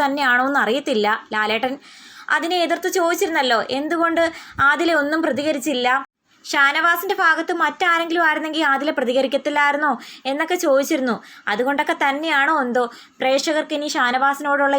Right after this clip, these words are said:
ഇഷ്ടം പോയി എന്ന് മനസ്സിലാക്കിയാണോ ആദില ഈ നോമിനേഷൻ പറഞ്ഞതെന്ന് വെച്ചാൽ അറിയത്തില്ല. എന്തായാലും ഷാനവാസിൻ്റെ പേര് പറയുന്നു.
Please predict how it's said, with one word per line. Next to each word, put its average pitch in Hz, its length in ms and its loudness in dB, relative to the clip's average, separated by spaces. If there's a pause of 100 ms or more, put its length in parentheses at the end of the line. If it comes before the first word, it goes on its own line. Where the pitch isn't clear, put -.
ഇഷ്ടം 302 240 -2 (100)
പോയി 269 320 2 (420)
എന്ന് 330 240 -4
മനസ്സിലാക്കിയാണോ 294 760 -2 (140)
ആദില 269 200 0 (100)
ഈ - 100 -2
നോമിനേഷൻ 262 500 -4
പറഞ്ഞതെന്ന് 254 420 -2
വെച്ചാൽ 269 260 -2
അറിയത്തില്ല. 214 400 -2 (120)
എന്തായാലും 208 500 -2 (420)
ഷാനവാസിൻ്റെ 269 640 0
പേര് 247 240 4
പറയുന്നു. 226 240 0